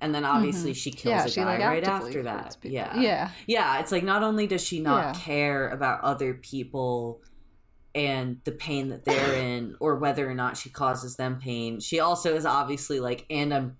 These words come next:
Speaker 1: gonna be a serial <laughs> killer." Um,
Speaker 2: Yeah. Yeah,
Speaker 1: but
Speaker 2: yeah.
Speaker 1: that's another moment where you are reminded of her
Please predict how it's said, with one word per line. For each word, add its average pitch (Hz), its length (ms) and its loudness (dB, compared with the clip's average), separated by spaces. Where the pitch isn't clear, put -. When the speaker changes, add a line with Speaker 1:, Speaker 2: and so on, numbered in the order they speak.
Speaker 1:
gonna 131 200 0
be 98 180 -6
a - 40 -8
serial 80 420 -8
<laughs> - 120 -10
killer." 196 480 0
Um, 240 240 4
Speaker 2:
Yeah. 208 280 2
Yeah, 226 400 2
Speaker 1:
but 202 80 2
Speaker 2:
yeah. 185 80 2
Speaker 1:
that's 190 220 2
another 143 420 0
moment 123 520 -2
where 123 220 0
you 117 840 -4
are 143 140 2
reminded 127 840 2
of 123 380 0
her 117 600 -2